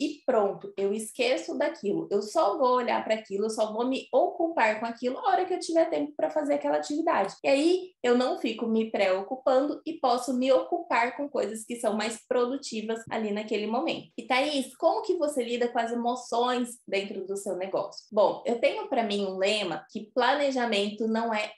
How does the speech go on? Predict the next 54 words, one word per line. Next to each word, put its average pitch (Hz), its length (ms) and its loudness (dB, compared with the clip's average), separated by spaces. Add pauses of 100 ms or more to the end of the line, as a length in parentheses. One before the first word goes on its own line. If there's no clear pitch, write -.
engessamento. 214 880 -4
Tudo 403 260 2
que 392 80 2
eu 254 80 4
planejo 220 500 2 (100)
é 240 80 4
pra 254 180 2
me 262 120 2
dar 233 160 2
uma 247 140 0
direção, 226 800 2
é 214 60 2
pra 233 160 0
eu 233 80 0
ter 240 100 -2
clareza 254 920 0
do 202 120 -4
que 208 100 -2
eu 196 80 0
quero 185 280 0
fazer, 175 520 -2 (240)
é - 60 0
pra 240 200 0
que 233 140 2
eu 247 80 4
consiga 254 480 0 (100)
enxergar 277 720 2
o - 160 -8
que - 120 -4
eu 233 160 4
quero 208 420 4
e 226 80 -6
pensar 254 640 2
em 247 60 2
estratégias 214 720 0
pra 208 120 2
aumentar 214 520 0
as 294 160 0
chances 202 360 -4
de 190 80 0
eu 196 80 0
conseguir. 190 600 -10
Mas 196 180 4
eu 220 120 2
tenho 208 320 0
total 285 580 2
consciência 240 640 -4
de 202 140 -8
que 240 100 -2
eu 247 140 2
não 220 420 0
controlo 240 500 0
o 185 40 -12
resultado. 226 760 -2